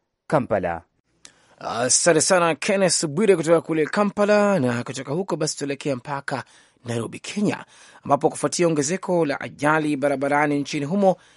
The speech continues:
Speaker 2: katika siku za karibuni, Rais wa Kenya Uhuru Kenyatta ameagiza maafisa wa halmashauri ya uchukuzi na usalama barabarani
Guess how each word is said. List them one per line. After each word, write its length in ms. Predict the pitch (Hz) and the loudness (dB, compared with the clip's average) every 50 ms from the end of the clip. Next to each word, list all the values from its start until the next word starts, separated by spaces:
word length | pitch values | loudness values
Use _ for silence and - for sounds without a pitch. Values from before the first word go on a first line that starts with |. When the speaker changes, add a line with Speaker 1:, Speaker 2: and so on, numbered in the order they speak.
| _ _ | _ _
Speaker 2:
katika 260 | - - - - - | -14 -12 -10 -6 -4
siku 260 | - - 143 139 - | -2 -2 -2 -4 -4
za 120 | 123 - 123 | -4 -4 -4
karibuni, 540 | - 113 107 127 160 202 170 135 127 127 - _ _ _ _ _ _ _ | -6 -8 -8 0 2 2 2 2 0 -4 -8 _ _ _ _ _ _ _
Rais 260 | - - 214 - - | 2 4 4 4 4
wa 60 | 170 | 0
Kenya 380 | 160 - 175 170 165 156 160 156 | 0 4 4 4 4 4 2 0
Uhuru 240 | 139 135 147 143 135 | 0 0 -2 -2 -2
Kenyatta 580 | - 143 127 135 139 135 131 - - 135 120 - _ _ _ _ _ | -2 -2 0 2 2 2 2 0 -2 -2 -2 -4 _ _ _ _ _
ameagiza 640 | - - 92 92 95 107 120 160 185 196 208 208 | -12 -12 -10 -10 -10 -4 -2 -2 -2 0 -2 -2
maafisa 500 | 180 - - - - - 151 135 - - | -2 -4 -6 -10 -8 -6 -6 -4 -2 -2
wa 40 | 135 123 | -2 -2
halmashauri 480 | 135 - - - - 151 170 202 202 | -4 -8 -10 -6 -2 0 0 2 2
ya 60 | 180 | 2
uchukuzi 680 | 160 139 - - - - - 214 233 254 226 202 214 202 | 0 0 -2 -6 -12 -10 -6 -2 0 0 0 0 0 -2
na 120 | 175 165 | -2 -2
usalama 480 | 160 147 - - 143 156 190 202 190 175 | -2 -4 -4 -4 -4 -4 -2 -2 -2 -2
barabarani 720 | 156 156 139 135 131 127 - - - - - 107 160 185 | -2 -4 -4 -4 -6 -6 -8 -8 -8 -8 -8 -10 -12 -12